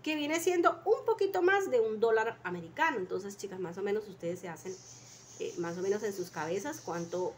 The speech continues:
cuánto es allá en sus países. Y miren, chicas, es, es el gel limpiador. Voy a traer mis lentes porque no me los puse, chicas, ya. <laughs> Miren, chicas, por este lado les voy a mostrar el agua micelar, que también aquí tengo el precio del agua micelar.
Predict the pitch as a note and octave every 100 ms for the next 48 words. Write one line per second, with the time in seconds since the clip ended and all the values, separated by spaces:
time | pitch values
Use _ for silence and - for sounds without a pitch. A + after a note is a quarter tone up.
0 | - - F3 F3 F#3+ F#3+ G3+ A3 C4 C4
1 | C#4+ E4 E4 - - - - - - -
2 | - - - C#4 D4+ F4 E4+ A3+ F#3+ C#3
3 | - D3+ - - - F#3 F3+ - - G3+
4 | A3 A#3+ A3 G3+ G#3 F3+ C3 B2+ F#3 B3
5 | A#3+ A3 A#3+ B3+ C4 A#3+ A3+ F#3 F3 A#3+
6 | B3 - C#4 C#4 G3+ - F#3 G3 G#3 -
7 | - - - - _ _ - - - -
8 | - - D4 C#4+ B3+ A#3+ A#3 A#3 B3 F4
9 | F4 F4+ F#4+ E4 G#3+ A3+ D4 D#4 - E4+
10 | G#4+ - A3+ A3 G3 G#3 A3+ C4 C#4 C4
11 | - F3+ E3+ B3 G#4 - C#4 F3+ E3+ F3+
12 | A3 A3+ G#3 G#3+ G#3+ A3 G#3+ G#3 A#3 G#3+
13 | F3 D#3+ F#3+ A3 A3+ C4+ C4 B3